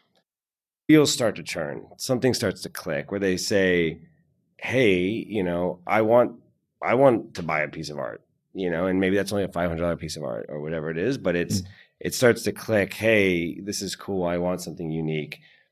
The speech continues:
Speaker 1: And so I think, you know, what you're doing to improve the experience of art fairs, you know, definitely goes beyond just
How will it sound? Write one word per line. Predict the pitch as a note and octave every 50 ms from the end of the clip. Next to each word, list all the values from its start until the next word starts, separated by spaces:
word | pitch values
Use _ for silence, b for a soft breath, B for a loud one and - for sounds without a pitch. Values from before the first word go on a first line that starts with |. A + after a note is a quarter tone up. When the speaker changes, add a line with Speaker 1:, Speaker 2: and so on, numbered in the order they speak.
| b b _ _ _ -
Speaker 1:
And | G2 F#2 -
so | - G2
I | F#2 F2
think, | F2 A#2+ A2+ F#2+ G2
you | G#2+
know, | F2 F2
what | G2 G#2 G2
you're | G#2+ A#2 A#2+
doing | A2 A2 A2 G#2 G#2 G2
to | - G2
improve | F2+ F2+ - - F3 E3+
the | C#3 C#3
experience | - - - A2 G#2+ F#2+ F#2 F2+ - - B B B B B _
of | - E2+
art | G2+ F#2+ F#2+ F#2 F#2
fairs, | - F#2 F2 F2 F2 E2+ E2+ D#2+ D2+ - - - - _ _ _ _ _ - - _ _ -
you | - A#2 G2
know, | F2 E2+ E2 D#2
definitely | D#2+ - G#2+ G2+ F#2+ - - A2+ G2+ E2 E2+ F#2+ F2+ F2 E2+ E2 D#2 D#2 D2+ A#1 - - _ A#2
goes | F#2+ G#2+ G2+ F#2+ D#2+
beyond | - F#2+ F#2 F#2 F2+ F2+ F2 F2 E2+
just | D2+ F2 F2 E2+ - - - -